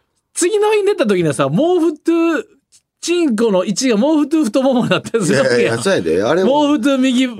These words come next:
Speaker 1: 脇腹とか、それも。
Speaker 2: 一番嫌や、それ。たまに、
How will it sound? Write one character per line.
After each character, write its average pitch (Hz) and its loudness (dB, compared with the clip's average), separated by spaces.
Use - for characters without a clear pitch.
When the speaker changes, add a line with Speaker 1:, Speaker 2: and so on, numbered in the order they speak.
Speaker 1:
脇 214 0
腹 160 2
と 135 -2
か、 139 0
そ 381 -2
れ 403 0
も。 143 -2
Speaker 2:
一 - -8
番 226 0
嫌 190 2
や、 92 0
そ 98 0
れ。 85 -4
た 180 -2
ま 190 0
に、 175 0